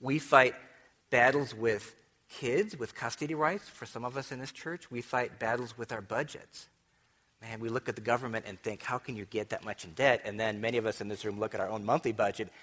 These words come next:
and we go, "Wait a minute, there's more coming out than there is coming in. I'm slowly going into debt."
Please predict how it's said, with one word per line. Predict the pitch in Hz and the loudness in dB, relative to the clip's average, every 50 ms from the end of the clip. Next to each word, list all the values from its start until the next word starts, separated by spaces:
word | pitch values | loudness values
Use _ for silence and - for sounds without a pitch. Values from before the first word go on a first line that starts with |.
| - - | -16 -10
and | - 120 | -8 -2
we | 120 | 2
go, | 127 120 | 2 6
"Wait | 117 160 196 277 | 10 10 10 10
a | - | 8
minute, | 127 123 131 127 - - - - - - - - - - - - | 4 0 0 0 -2 -4 -12 -16 -18 -20 -18 -18 -20 -20 -8 -4
there's | 127 123 113 | -2 -2 0
more | 135 135 151 165 | 4 8 8 8
coming | - - - 175 139 131 131 | 8 6 2 0 2 6 8
out | 139 156 185 180 - | 8 10 8 8 4
than | 131 135 | 0 0
there | 127 123 | 0 -2
is | - | -2
coming | - - 120 104 101 104 | -4 -8 -10 -8 -6 -2
in. | 139 156 139 120 - | 0 0 0 0 2
I'm | 123 127 160 180 196 | 4 4 4 4 2
slowly | - - - 127 117 110 104 | -2 -6 -6 -4 -4 -4 -4
going | 101 101 98 95 90 | -4 -6 -6 -8 -10
into | 82 - 87 | -14 -16 -16
debt." | 80 82 82 - - _ | -16 -16 -16 -18 -20 _